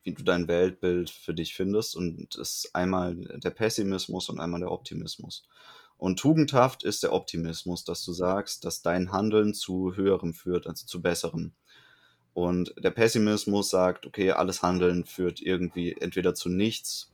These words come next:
also man, ist man quasi Nihilist, oder man sagt, es führt zu Verfall. Also ich strebe meinem Todeszeitpunkt entgegen, ohne an Größe zu gewinnen. Und, ähm,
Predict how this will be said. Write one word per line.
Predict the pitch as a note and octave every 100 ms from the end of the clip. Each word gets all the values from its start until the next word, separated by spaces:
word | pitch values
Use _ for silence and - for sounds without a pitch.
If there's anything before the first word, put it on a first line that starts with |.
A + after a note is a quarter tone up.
| _
also | - F#2 E2
man, | F2 D#2+ D#2+ - _ _ _
ist | -
man | E2+ F2
quasi | E2+ E2 F2
Nihilist, | F2+ F2+ G#2 - - - - - -
oder | G2 G2 G2 F#2+
man | F#2+ F#2
sagt, | F#2 - D#2+ -
es | F#2
führt | - F2+
zu | -
Verfall. | F2+ F2 - E2 E2+
Also | D2 E2+ F2 -
ich | F#2 - - _ -
strebe | - G#2 G2+ G2
meinem | F#2 F2 F2+ E2+ - _
Todeszeitpunkt | - G2+ F#2+ F#2 - - E2 - - F2+
entgegen, | E2 F2 F2 F2+ F#2 F2+
ohne | - G2+ G2+ F#2
an | F#2
Größe | F2 G2 G2+ F2+
zu | F2+
gewinnen. | F2 E2+ F2 F2 - _ - - - - _ _
Und, | F#2+ G2 G2 -
ähm, | - F#2+ F#2